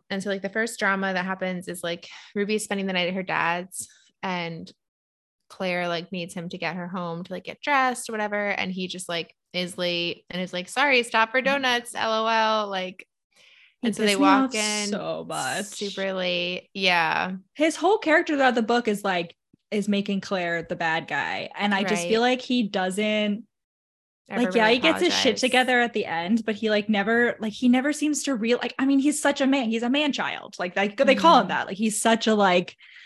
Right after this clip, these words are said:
Speaker 2: he just, like,
Speaker 1: Mm-hmm.
Speaker 2: doesn't seem to realize why the things
Speaker 1: Mm-hmm.
Speaker 2: he's doing are, like, mean <laughs>
Speaker 1: Right,
Speaker 2: or, like,
Speaker 1: right.
Speaker 2: frustrating. Yeah.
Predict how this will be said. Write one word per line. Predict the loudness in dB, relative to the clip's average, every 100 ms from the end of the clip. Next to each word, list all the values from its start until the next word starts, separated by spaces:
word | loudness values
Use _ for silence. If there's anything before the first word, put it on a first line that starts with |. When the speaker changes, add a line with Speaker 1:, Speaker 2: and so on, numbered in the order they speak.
| -14
Speaker 2:
he | -2 0
just, | 2
like, | 2
Speaker 1:
Mm-hmm. |
Speaker 2:
doesn't | 4 4 4
seem | 2 2
to | 2 2
realize | 2 4 2 0 -4 -2
why | 0 2 2 0 -4 -8 _ _ -6
the | 0
things | 2 2 0 -2
Speaker 1:
Mm-hmm. | -2
Speaker 2:
he's | -2
doing | 0 0 2 0 -2 -8 -12 _ _ -6
are, | -4 -2
like, | -2 -2 -6 -14 _
mean | -8 -6 -8 0 0 0 -12 _ -4
<laughs> | -4 -4 -6
Speaker 1:
Right, | -4 -2 0
Speaker 2:
or, | 2
like, | 2
Speaker 1:
right. | 0
Speaker 2:
frustrating. | 0 0 -2 -2 -4 -2 -2
Yeah. | -2 -2 0